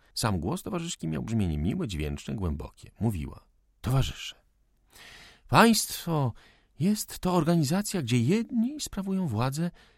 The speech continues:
a inni tejże władzy podlegają. W każdym państwie, a więc i w tym tutaj,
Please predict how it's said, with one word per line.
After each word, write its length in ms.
a 140
inni 400
tejże 280
władzy 360
podlegają. 680
W 260
każdym 340
państwie, 380
a 40
więc 340
i 220
w 100
tym 320
tutaj, 500